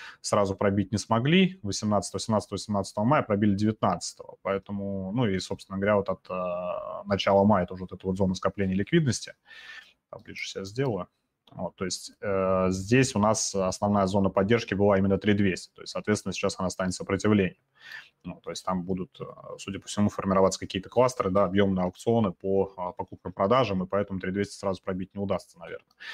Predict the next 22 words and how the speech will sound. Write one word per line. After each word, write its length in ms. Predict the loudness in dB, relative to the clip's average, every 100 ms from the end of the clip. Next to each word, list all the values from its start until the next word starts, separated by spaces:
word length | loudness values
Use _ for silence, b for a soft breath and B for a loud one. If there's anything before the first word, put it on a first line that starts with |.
| B
Вот, 180 | -2 0
но 60 | 2
после 400 | 2 4 4 4
выхода 480 | 4 4 4 0 2
за 180 | 2
три 160 | 2 0
двести 380 | 2 0 0 -6
там 200 | -4 -4
уже 180 | -2 0
дальше 280 | 0 0
можно 320 | -4 -4 -6 -10
будет 140 | -8
говорить 240 | -8 -8
о 40 | -8
том, 180 | -8 -10
что 180 | -12
эфириум 300 | -12 -12 -10
тоже 200 | -6 -4
пошел 420 | -4 -8 -2 -2 -4 B B B B
целиться 460 | 2 2 2 -2
на 160 | 0 0
обновление, 720 | 0 -4 0 2 4 2